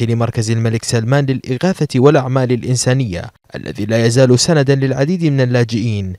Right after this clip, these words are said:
والهاربين من بطش الحروب. لطالما لعب موقع السعودية الجغرافي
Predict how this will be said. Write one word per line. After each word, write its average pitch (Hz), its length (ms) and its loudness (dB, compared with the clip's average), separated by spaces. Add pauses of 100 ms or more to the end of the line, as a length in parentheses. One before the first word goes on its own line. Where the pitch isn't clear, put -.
(200)
والهاربين 113 760 -2
من 110 80 -4
بطش 104 280 -4
الحروب. 104 500 2 (720)
لطالما 147 540 2
لعب 165 340 2
موقع 143 460 4
السعودية 113 540 0
الجغرافي 107 680 -2